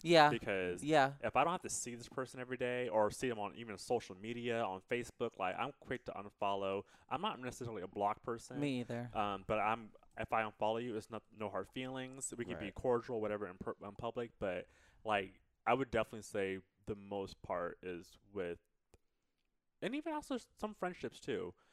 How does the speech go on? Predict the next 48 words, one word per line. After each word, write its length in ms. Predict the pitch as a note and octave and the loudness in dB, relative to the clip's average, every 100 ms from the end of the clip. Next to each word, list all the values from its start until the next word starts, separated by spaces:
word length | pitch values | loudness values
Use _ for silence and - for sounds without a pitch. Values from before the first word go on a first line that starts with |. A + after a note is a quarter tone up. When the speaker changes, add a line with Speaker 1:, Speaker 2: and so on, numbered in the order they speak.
| - | -20
Speaker 2:
'Cause 100 | - | 0
I've 120 | B2+ D#3+ | 0 2
been 220 | D3+ G#2 | -4 -2
really 240 | A2 A#2+ | 2 2
hurt 300 | G#2+ G#2+ G#2+ | 2 -2 -2
with 160 | F#2+ F#2+ | 0 -2
some 180 | G#2 G2 | -4 -8
friendships, 720 | - F#2+ F#2 G2+ F2+ - - - | -4 -4 -2 -2 -2 -4 -14 -10
um, 260 | F#2+ F#2 | -8 -6
that 220 | F#2 F2+ - | -4 -4 -6
ended. 440 | F#2 F#2 F#2 F2+ | -12 -4 -2 -2
And 100 | F2 | -4
'cause, 220 | - C3 | -6 -6
'cause 160 | - A#2 | -6 4
Speaker 1:
Are 100 | A3 | 8
there 120 | B3 | 10
Speaker 2:
well, 80 | E4+ | 10
Speaker 1:
any 60 | E4 | 8
Speaker 2:
it's 60 | C4 | 8
like 100 | G3+ | 12
a 100 | G#3 | 10
breakup. 20 | |
Speaker 1:
specific 540 | - F3+ D4 C4 G3+ - | 12 12 12 12 10 10
instances? 1080 | G3 E3 - D#3 D3 C#3+ A2 B2+ C3+ - - - - _ - | 6 6 4 2 4 2 2 0 -6 -8 -10 -16 -20 _ 6
That 200 | G3+ D#4+ | 10 12
was 140 | B3 | 12
the 80 | E3+ | 8
damn 380 | D#3 E3+ C#3+ C#3 | 8 10 10 6
question. 480 | - B3 A#3 - F#3 | 8 10 10 12 12
Speaker 2:
<laughs> 20 | |
I 60 | D3 | 12
Speaker 1:
Y'all, 240 | A#3+ D4 | 12 12
Speaker 2:
mean, 80 | E3 | 12
you 140 | D#3+ | 6
want 320 | F3 E3+ B2+ A2+ | 6 6 4 4
names? 400 | B2 E3 A3+ E3+ | 0 0 0 10
Speaker 1:
y'all 260 | B3+ C#4+ | 12 12
painting 460 | D4+ - B3+ A3 G3+ | 8 8 8 8 8
with 180 | F3+ D3 | 6 12
broad 400 | F#3+ A3 G#3 - | 12 12 12 12
strokes. 540 | - G#3+ A#3+ F#3 - | 4 10 12 12 10
What 160 | A#3 E4 | 10 10
is 120 | D4 | 8
some 140 | G#3 | 2
stuff 280 | G3 B3 A3+ | 6 10 10
you 160 | G#3 B3 | 10 8
have 260 | D#3 C#3 | 8 8
been 300 | D3+ F4+ A4 | 10 12 12